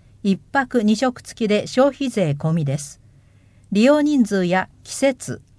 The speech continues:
年末年始、夏季などにより宿泊料金が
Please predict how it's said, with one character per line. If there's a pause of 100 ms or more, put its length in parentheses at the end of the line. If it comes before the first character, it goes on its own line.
(280)
年 (160)
末
年
始、
夏
季
な
ど (120)
に
よ
り (280)
宿
泊
料
金
が